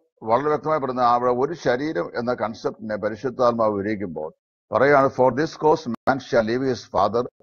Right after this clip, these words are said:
and mother and will cleave unto his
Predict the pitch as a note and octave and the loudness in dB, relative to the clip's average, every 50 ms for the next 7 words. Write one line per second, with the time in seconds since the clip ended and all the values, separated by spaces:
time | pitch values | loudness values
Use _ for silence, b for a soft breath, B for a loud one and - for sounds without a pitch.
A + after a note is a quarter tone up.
0 | _ F2+ F#2 F2+ E2+ F2+ F2 F2+ G2 G#2+ - _ - G2 A2+ B2+ B2 - _ _ | _ -6 -6 -6 -4 -6 -4 -4 -4 -6 -6 _ -2 -2 -2 -2 -4 -10 _ _
1 | G#2 A2+ B2+ C#3 - _ _ - C#3 C#3+ D#3+ F3 F#3+ G3+ G#3 G#3+ G#3 G3+ G3+ F#3+ | -2 -2 -2 -2 -4 _ _ -6 -2 0 0 2 2 2 2 2 4 4 2 2
2 | - - _ A#2 B2 C3 C#3+ D3+ C#3+ C3+ E3 D#3+ D#3 - _ _ _ _ _ _ | 2 0 _ 4 4 4 4 2 2 2 2 2 2 0 _ _ _ _ _ _
3 | - C#3 D3 D3+ | -2 -2 -2 -2